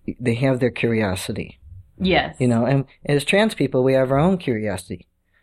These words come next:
Speaker 1: Mine is, did she get to have her surgery yet? Or did he decide to do this surgery or that surgery? Those
Speaker 2: Mm-hmm.
Speaker 1: are my curiosities.
Speaker 2: Yes.
Speaker 1: But I don't have any business asking them on radio or T V.
Speaker 2: No.
Speaker 1: You know?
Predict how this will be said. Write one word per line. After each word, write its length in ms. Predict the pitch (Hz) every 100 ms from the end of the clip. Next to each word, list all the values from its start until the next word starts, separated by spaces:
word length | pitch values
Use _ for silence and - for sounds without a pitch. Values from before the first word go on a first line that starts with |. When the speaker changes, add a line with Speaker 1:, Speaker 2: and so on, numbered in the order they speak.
| _
Speaker 1:
Mine 240 | 131 135 135
is, 200 | 120 117
did 280 | 117 127 123
she 140 | 160
get 200 | 151 160
to 100 | 160
have 240 | 151 233
her 120 | - 131
surgery 420 | 139 120 110 110
yet? 180 | 92 - _
Or 360 | - 123 113 104 - - - -
did 140 | - 135
he 100 | 151
decide 460 | 143 143 180 220 -
to 100 | 131
do 160 | 127
this 220 | 107 107 -
surgery 380 | 117 110 113
or 100 | 107
that 240 | 95 98 -
surgery? 400 | - 85 - - -
Those 220 | 247 302
Speaker 2:
Mm-hmm. 60 | 131
Speaker 1:
are 20 |
my 180 | 139 160
curiosities. 920 | 170 117 110 131 131 95 - 90 - _ -
Speaker 2:
Yes. 460 | 262 196 131 - -
Speaker 1:
But 120 | 143
I 40 | 151
don't 140 | 147
have 160 | 147 135
any 220 | 147 170
business 380 | 131 117 120 -
asking 420 | 139 143 - 123
them 240 | 104 98 117 _
on 200 | 131 127
radio 360 | 127 127 123 120
or 140 | 143
T 200 | 175 127
V. 300 | 113 110 143 _ _ _ _
Speaker 2:
No. 420 | 285 302 262 220 - - _
Speaker 1:
You 120 | 180
know? 300 | 123 120 147